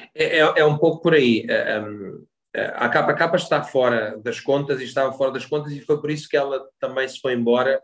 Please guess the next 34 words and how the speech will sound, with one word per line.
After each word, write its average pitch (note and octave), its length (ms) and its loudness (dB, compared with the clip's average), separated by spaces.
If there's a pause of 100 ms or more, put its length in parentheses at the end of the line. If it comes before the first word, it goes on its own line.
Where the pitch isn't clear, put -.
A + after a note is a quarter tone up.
porque, C3+ 560 -4 (760)
hum, A#2+ 300 -6
de A#2+ 60 -4
alguma A#2+ 300 -4
forma A#2+ 400 -4
reconheceu, C#3 540 0
e D3+ 60 2
eu A2 80 6
acredito A#2 420 -2
que - 100 -6
o A2 60 -4
próprio A#2+ 300 4
partido B2 340 2
e A2+ 100 6
Angela A2 280 2
Merkel A2+ 280 -2
reconheceram B2 600 0
que C3+ 100 0
ela B2+ 140 0
não B2 200 -6
tinha B2+ 240 -8
capacidade, B2+ 680 0 (880)
hum, A2 400 -10
para B2+ 180 4
ser C3 600 0
a, A#2 560 -4
a, - 20 -2
a - 20 -2
líder, B2 600 -2
eh, A#2+ 160 -10
do A#2+ 240 -6
partido. G#2+ 340 -2
E, A2 80 -8
portanto, C3+ 540 2